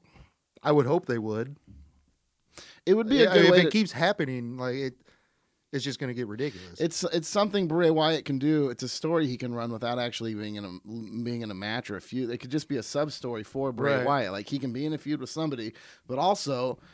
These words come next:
Speaker 2: you can have this, like, story of what's going on with the family right now.
Speaker 1: Yeah,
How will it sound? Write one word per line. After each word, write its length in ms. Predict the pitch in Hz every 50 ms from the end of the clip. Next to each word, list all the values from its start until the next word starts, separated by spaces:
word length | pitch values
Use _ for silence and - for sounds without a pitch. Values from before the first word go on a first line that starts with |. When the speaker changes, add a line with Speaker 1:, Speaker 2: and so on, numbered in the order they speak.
| - - 104 -
Speaker 2:
you 180 | 117 135 147
can 140 | 135 147 147
have 260 | 160 151 156 156 135 127
this, 220 | 151 143 123 -
like, 240 | 139 131 127 123 -
story 640 | - - - - - 180 175 180 175 160 151 139 123
of 140 | 131 127
what's 200 | 123 139 143 -
going 280 | - 156 143 143 143 135
on 200 | 127 127 127 123
with 220 | 120 135 139 - _
the 60 | -
family 420 | 123 - 143 135 135 135 123 113 101
right 220 | 95 95 90 80
now. 220 | 78 78 64 - -
Speaker 1:
Yeah, 200 | - 143 139 123